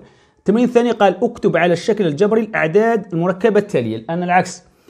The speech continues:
زائد واحد يساوي لنا ستة في أسية إي بي على ربعة، زائد اثنين يساوي لنا جذر خمسة في أسية إي ثلاثة بي على اثنين، وزائد ثلاثة يساوي لنا واحد على اثنين في أسية إي بي،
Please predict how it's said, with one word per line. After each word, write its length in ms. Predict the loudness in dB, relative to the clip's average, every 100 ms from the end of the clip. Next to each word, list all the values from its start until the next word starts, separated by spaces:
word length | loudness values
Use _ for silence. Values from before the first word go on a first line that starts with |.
| _ -6
زائد 240 | 0 2
واحد 220 | 4 2
يساوي 300 | 0 0 0
لنا 180 | 0 -2
ستة 580 | -2 -6 -4 0 0 -2
في 220 | -8 -10
أسية 360 | -8 -4 0 0 -2
إي 60 | -6
بي 140 | -4
على 180 | -2 0
ربعة، 460 | 2 2 2 -4 _ _ _
زائد 240 | 0 2 2
اثنين 460 | 2 2 2 0
يساوي 420 | -2 -4 0 0 2
لنا 160 | 0
جذر 300 | 0 2 2
خمسة 360 | 0 -4 -2 -2
في 200 | -2 -8
أسية 380 | -8 0 0 0 -2
إي 280 | -2 -2 -4
ثلاثة 300 | -6 -4 -2
بي 160 | -4 -4
على 100 | -6
اثنين، 440 | -2 0 0 -2 -8 _ _ _ _
وزائد 640 | 4 6 6 2 0 0
ثلاثة 500 | 0 2 2 2 -2 -2
يساوي 420 | -8 -4 -4 -2
لنا 100 | -2
واحد 300 | -4 -4 -4
على 80 | -4
اثنين 200 | -4 -8
في 160 | -10
أسية 300 | -12 -6 -6 -4
إي 80 | -6
بي، 340 | -2 -2 -2